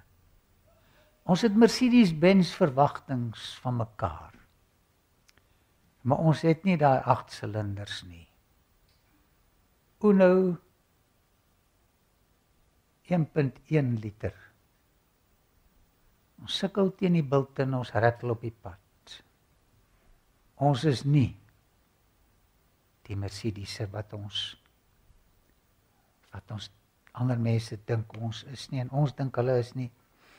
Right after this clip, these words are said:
So, hulle verwagtinge is verpletter. En toe vlug hulle die nag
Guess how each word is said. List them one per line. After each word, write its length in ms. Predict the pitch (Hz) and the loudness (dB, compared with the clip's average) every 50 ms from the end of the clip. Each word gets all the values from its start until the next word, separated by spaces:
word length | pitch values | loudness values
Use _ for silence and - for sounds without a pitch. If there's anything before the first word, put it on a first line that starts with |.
| _ _ _ _ - - - - _ _ - | _ _ _ _ -20 -20 -20 -20 _ _ 0
So, 160 | - 226 220 196 - - - _ _ _ _ _ _ _ _ _ _ _ _ _ _ _ _ _ - - _ _ _ _ _ - | 6 8 8 8 6 2 -8 _ _ _ _ _ _ _ _ _ _ _ _ _ _ _ _ _ -20 -20 _ _ _ _ _ 8
hulle 160 | 160 175 180 | 8 8 10
verwagtinge 960 | - - 160 120 117 175 208 220 - - - - 135 107 98 92 - - - - - - - - - - _ _ _ _ _ _ _ _ - | 8 6 4 2 2 0 -2 -4 -4 -6 -2 0 0 0 0 -2 -8 -12 -12 -10 -10 -10 -10 -12 -16 -20 _ _ _ _ _ _ _ _ -4
is 100 | 151 - | -4 0
verpletter. 560 | - 156 123 - - 147 123 - - 107 90 - - - - _ _ _ _ _ _ _ _ _ _ _ _ _ _ _ _ _ _ _ _ _ - | 0 0 0 4 4 4 4 4 0 -4 -6 -6 -8 -16 -20 _ _ _ _ _ _ _ _ _ _ _ _ _ _ _ _ _ _ _ _ _ -12
En 80 | 135 - | -4 0
toe 80 | - 123 | 0 0
vlug 280 | - - 220 190 - - | 6 6 6 8 8 8
hulle 140 | 175 165 151 139 | 8 6 6 6
die 120 | 147 135 | 4 2
nag 280 | 123 127 127 123 - | 4 2 2 0 -2